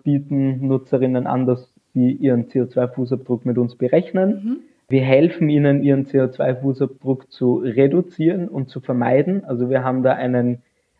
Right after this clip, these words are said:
Speaker 1: Algorithmus geschrieben, der erkennt, wie jeder Nutzer lebt und gibt ihm ganz individuelle Tipps, was man denn machen kann, um seinen C O zwei Fußabdruck zu senken.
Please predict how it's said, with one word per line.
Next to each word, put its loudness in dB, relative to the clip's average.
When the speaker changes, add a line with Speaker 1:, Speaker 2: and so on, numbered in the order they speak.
Speaker 1:
Algorithmus -2
geschrieben, -2
der 2
erkennt, 0
wie -4
jeder 2
Nutzer 0
lebt 0
und -6
gibt -2
ihm -2
ganz -2
individuelle 2
Tipps, -2
was -2
man -2
denn 4
machen -2
kann, -4
um -2
seinen 0
C -6
O -2
zwei -4
Fußabdruck -6
zu -8
senken. -4